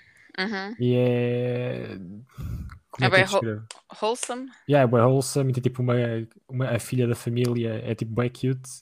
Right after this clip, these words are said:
Speaker 2: e f-, e é <laughs> tipo, faz bem que continuar a querer, continuar a ver e,
Speaker 1: Uhum.
Speaker 2: yeah.
Speaker 1: Yes, recomendamos. É muito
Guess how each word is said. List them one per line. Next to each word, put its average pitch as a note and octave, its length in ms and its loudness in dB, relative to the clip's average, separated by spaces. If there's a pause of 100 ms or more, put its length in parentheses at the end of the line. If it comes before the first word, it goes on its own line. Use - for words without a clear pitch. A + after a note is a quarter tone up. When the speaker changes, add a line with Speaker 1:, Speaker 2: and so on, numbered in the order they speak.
(460)
Speaker 2:
e A#2 60 -2
f-, B2 160 -6
e A#2+ 60 0
é B2 80 6
<laughs> - 20 6
tipo, C3 280 2 (880)
faz A#2 260 6
bem A#2+ 420 2 (480)
que - 100 -16
continuar A#2+ 440 2
a A2+ 60 0
querer, A#2+ 440 -2 (440)
continuar A#2 360 0
a A2 80 4
ver A#2 480 0 (440)
e, G2+ 120 -6
Speaker 1:
Uhum. F#2+ 500 -6 (500)
Speaker 2:
yeah. A2+ 280 -4 (1300)
Speaker 1:
Yes, - 680 -10
recomendamos. F3 1040 -8
É - 80 -2
muito F#3 160 -4